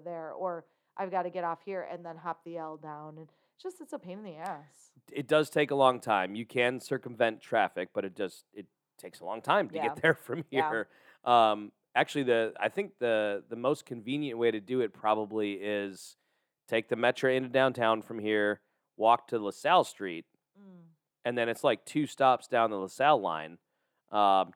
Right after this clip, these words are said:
Speaker 2: to get to Sox Park, but then you're bound by the, the Metro schedule.
Speaker 1: Correct.
Speaker 2: So
Speaker 1: And it's
Speaker 2: that's
Speaker 1: a different, it's a different hub station. It's Union Station.
Speaker 2: No, no, no, we, 'cause we've done this before.
Speaker 1: Oh, really?
Speaker 2: Yeah,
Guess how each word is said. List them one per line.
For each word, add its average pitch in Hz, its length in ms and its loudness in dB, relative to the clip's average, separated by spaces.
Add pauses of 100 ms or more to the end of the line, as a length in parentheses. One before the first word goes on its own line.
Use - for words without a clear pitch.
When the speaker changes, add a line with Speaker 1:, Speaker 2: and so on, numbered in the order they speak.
Speaker 2:
to - 100 -16
get 120 180 -4
to 98 420 0
Sox - 340 -2
Park, 151 480 4 (560)
but 131 100 -4
then 139 140 2
you're 123 120 0
bound 113 320 4
by 107 100 4
the, 95 100 -2 (160)
the 101 100 -4
Metro 113 320 -4
schedule. 78 580 -8 (100)
Speaker 1:
Correct. 175 360 -12 (200)
Speaker 2:
So 104 160 2
Speaker 1:
And 220 100 2
it's - 140 2
Speaker 2:
that's 247 100 -6
Speaker 1:
a - 20 -16
different, 254 440 -8
it's 190 140 -18
a 220 60 -18
different 214 360 -14 (240)
hub 202 280 -8
station. 143 400 -20 (1300)
It's 196 160 -14
Union 240 300 -10
Station. - 380 -12 (200)
Speaker 2:
No, 151 300 2 (180)
no, 147 140 0
no, 156 100 4
we, 143 140 2
'cause - 280 -14
we've 170 140 0
done 190 160 8
this 143 140 -4
before. 92 400 -8
Speaker 1:
Oh, 330 100 0
really? 339 320 -4
Speaker 2:
Yeah, 131 300 8